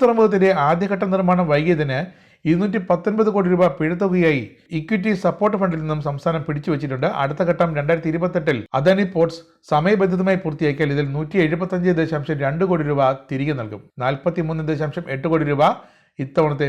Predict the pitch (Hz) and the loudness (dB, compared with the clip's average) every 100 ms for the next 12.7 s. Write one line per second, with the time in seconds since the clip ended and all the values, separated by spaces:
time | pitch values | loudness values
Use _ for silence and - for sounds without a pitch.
0 | 135 135 147 143 135 135 127 120 160 143 | -4 -4 -2 0 -2 -4 -8 -8 -6 -4
1 | 120 117 110 - - _ - 180 233 277 | -4 -6 -6 -10 -18 _ -2 2 2 2
2 | 269 254 233 214 208 208 - - 160 170 | 4 4 4 2 2 0 -10 0 2 2
3 | 208 208 202 202 196 185 175 175 160 147 | 0 -4 0 4 4 4 2 2 2 2
4 | 143 202 _ 156 165 185 208 220 190 170 | 2 -2 _ 0 2 4 4 4 6 4
5 | 170 160 160 160 160 151 147 185 180 175 | 2 0 2 0 0 -4 0 2 2 2
6 | 160 160 143 156 165 208 165 165 139 131 | 2 -2 -2 -2 -2 -2 -2 0 -2 -4
7 | 143 _ _ - 143 127 151 160 180 139 | -10 _ _ -10 -8 -4 -2 2 2 2
8 | 160 165 147 139 135 139 135 156 151 117 | 2 2 2 -2 -4 -4 -2 -2 -4 -6
9 | 107 113 - _ _ - 151 180 190 185 | -8 -8 -10 _ _ 0 4 6 6 4
10 | 180 196 185 180 180 175 160 160 160 196 | 4 4 4 4 4 4 2 0 2 2
11 | 185 170 185 185 175 165 165 160 131 - | 4 2 2 2 0 -2 0 0 0 -2
12 | _ _ - 156 160 160 175 | _ _ -2 2 2 2 -2